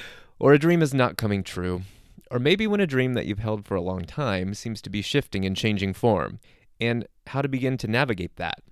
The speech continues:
I would have liked to push this episode, you know, ten or twelve down the line, but one of the things we've agreed to do on the show is to tell the truth. So we're gonna look this one right in the eye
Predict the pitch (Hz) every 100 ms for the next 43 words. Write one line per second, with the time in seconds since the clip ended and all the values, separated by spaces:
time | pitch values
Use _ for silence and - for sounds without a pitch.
0 | _ - 147 208 156 156 143 - 139 120
1 | 110 101 95 - 98 110 98 98 - -
2 | - 214 190 - 135 120 117 110 98 92
3 | 92 90 - _ - 110 151 175 156 -
4 | 139 123 127 110 101 101 139 104 98 92
5 | 120 - 95 90 92 - 101 95 - -
6 | 123 135 139 139 131 - - - - -
7 | 131 120 123 120 107 - 113 - 98 87
8 | 95 92 180 131 104 107